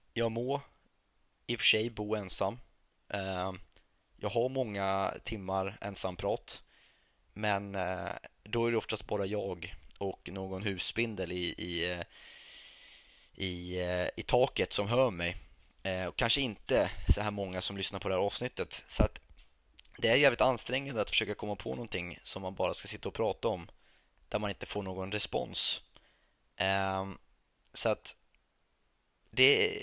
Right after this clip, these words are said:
jag får be om ursäkt för att det kanske är jävligt, eh, luddigt det här avsnittet. Men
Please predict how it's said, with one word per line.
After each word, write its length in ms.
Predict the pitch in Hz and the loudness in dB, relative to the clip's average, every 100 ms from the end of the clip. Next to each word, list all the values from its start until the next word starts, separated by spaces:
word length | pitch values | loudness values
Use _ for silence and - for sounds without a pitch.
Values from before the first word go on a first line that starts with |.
| - | 0
jag 120 | - 120 | 0 2
får 100 | 135 | 0
be 100 | 147 | -2
om 100 | 147 | 0
ursäkt 340 | 127 - 151 | 2 0 0
för 100 | 135 | 0
att 120 | 123 | 0
det 80 | 123 | -2
kanske 280 | - 117 110 | -2 0 2
är 100 | 110 | 2
jävligt, 440 | 117 92 - - | 2 0 -4 -6
eh, 200 | 95 95 - | -2 -2 -2
luddigt 540 | 113 135 104 - - | -2 -2 6 8 8
det 60 | 92 | 4
här 80 | 92 | -2
avsnittet. 640 | 98 - 110 - 82 - | -2 -4 -8 -6 -6 -6
Men 280 | - 110 92 | -4 -2 -2